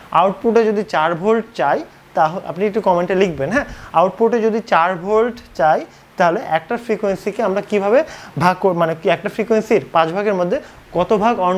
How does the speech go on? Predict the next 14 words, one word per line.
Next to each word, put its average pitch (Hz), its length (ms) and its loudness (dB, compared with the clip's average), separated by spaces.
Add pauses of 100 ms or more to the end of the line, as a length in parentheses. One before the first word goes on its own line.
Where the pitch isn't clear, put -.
time 208 160 2
থাকবে, 180 380 -2 (240)
কত 170 200 0
ভাগ 190 300 2
off, 156 100 -2 (680)
off 170 140 -2
time 147 120 -2
থাকবে? 127 280 -6 (200)
আবারও 208 480 4
প্রশ্নটা 190 360 -2
করছি, 170 440 -2 (300)
আমি 185 280 4
যদি 214 240 2 (300)
আউটপুটে 185 640 0